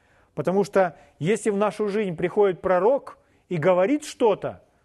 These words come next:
то мы не должны основывать своё решение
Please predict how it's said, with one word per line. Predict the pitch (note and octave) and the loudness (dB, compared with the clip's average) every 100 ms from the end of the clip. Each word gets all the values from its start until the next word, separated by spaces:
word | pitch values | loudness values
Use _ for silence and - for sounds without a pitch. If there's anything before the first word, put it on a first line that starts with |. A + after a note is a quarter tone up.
| _ _ _ _ _ _ _ - | _ _ _ _ _ _ _ -4
то | E3+ | -2
мы | F#3 | 0
не | G3 | 0
должны | A#3 C4+ D4+ B3 C4+ B3+ | 4 4 4 -2 -2 -2
основывать | A#3 G#3+ A3 - A3 A3 G#3 G3+ G3 | -2 -2 -4 -2 0 2 2 2 -2
своё | - G3+ G3+ | 0 2 2
решение | F#3+ F#3 - F#3+ F3+ E3 D#3+ D3 | 2 0 -2 -2 -2 -2 -4 -4